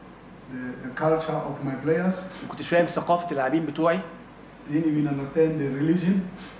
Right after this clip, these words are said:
Speaker 2: حتى ال-، الجزء الديني، الدين، ما كنتش فاهم ت-، تعاليم الدين.
Speaker 1: I didn't understand many things.
Speaker 2: حاجات كتيرة ما كنتش فاهمها لما جيت.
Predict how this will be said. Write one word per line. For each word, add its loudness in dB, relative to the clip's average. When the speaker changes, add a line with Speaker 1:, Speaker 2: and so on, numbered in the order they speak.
Speaker 2:
حتى 0
ال-، -4
الجزء -2
الديني، 0
الدين، 2
ما 6
كنتش -6
فاهم 4
ت-، -6
تعاليم 4
الدين. 2
Speaker 1:
I -6
didn't 0
understand 2
many 6
things. 2
Speaker 2:
حاجات 2
كتيرة 4
ما 2
كنتش -6
فاهمها 4
لما -2
جيت. -10